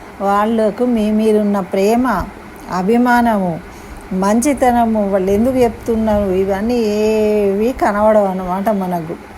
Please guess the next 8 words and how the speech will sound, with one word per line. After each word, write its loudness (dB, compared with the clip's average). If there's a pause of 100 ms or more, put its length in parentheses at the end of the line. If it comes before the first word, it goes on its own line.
(140)
ఆ 2
సమయంలో 2 (580)
మనం 0
చేయాల్సిందే 2
ఇదే 4 (880)
అని -2 (160)
ఫిక్స్ -4
అయిపోతారు. -4